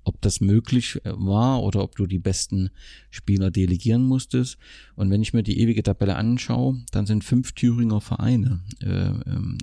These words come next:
dort, äh, unter den ersten fünfundzwanzig. Das ist Wismut Gera, Motor Weimar, Motor Nordhausen, Motor Suhl. Und dann kommt schon die Aktivist Kali Vera Tiefenort, weil mit zwanzig Spielzeiten ihr da schon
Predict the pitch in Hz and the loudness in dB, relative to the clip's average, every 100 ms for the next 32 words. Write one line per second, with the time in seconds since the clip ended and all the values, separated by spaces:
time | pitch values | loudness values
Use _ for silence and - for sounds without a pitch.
0 | - 104 - - - 78 82 98 95 90 | -4 -4 -4 -10 -10 -6 -2 -2 -2 -2
1 | 101 - 98 - 98 90 101 117 127 123 | -4 -4 -6 -2 -2 -2 0 0 0 -2
2 | - - - - - - 98 104 104 104 | -6 -20 -20 -20 -14 -4 -2 0 0 0
3 | 95 113 123 123 113 104 107 98 92 98 | 0 0 0 0 0 0 0 0 0 0
4 | 110 110 107 104 110 107 101 101 - 101 | 0 0 0 2 0 2 0 -2 -2 0
5 | 107 - 98 101 98 92 98 101 107 - | 0 0 0 0 0 -2 0 2 2 -2
6 | - - - - 98 90 - 95 - 95 | -14 -20 -20 -4 -2 0 0 0 0 0
7 | 90 53 - 95 95 - - 90 90 90 | 0 -4 -4 -4 -2 -2 -2 0 0 0
8 | 90 - 120 123 123 110 - - 98 95 | -2 -2 -2 0 -2 -4 -4 -2 0 -2
9 | - 98 98 95 - 107 110 - 98 98 | 0 0 0 -4 -2 2 2 2 0 0
10 | 98 110 107 - _ _ _ - - - | 0 -2 -4 -14 _ _ _ -20 -18 -4
11 | 120 107 98 - 107 107 | 0 2 2 2 2 0